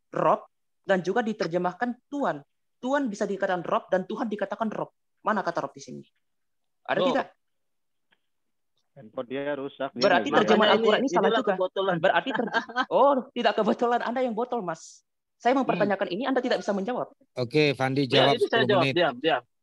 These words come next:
Speaker 2: Diam, supaya saya jawab. Diam.
Speaker 1: <laughs>
Speaker 2: Jadi kata Rob itu,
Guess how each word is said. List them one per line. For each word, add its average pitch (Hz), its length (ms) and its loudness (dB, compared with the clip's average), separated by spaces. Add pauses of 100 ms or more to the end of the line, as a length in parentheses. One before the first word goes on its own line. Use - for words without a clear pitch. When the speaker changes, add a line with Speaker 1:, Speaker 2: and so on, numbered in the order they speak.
Speaker 2:
Diam, 156 400 0
supaya 156 320 -4
saya 151 100 -2
jawab. 139 300 0
Diam. 151 440 -2 (1120)
Speaker 1:
<laughs> 151 520 -6
Speaker 2:
Jadi 175 140 -2
kata 202 320 -2
Rob 180 240 0
itu, 117 340 -12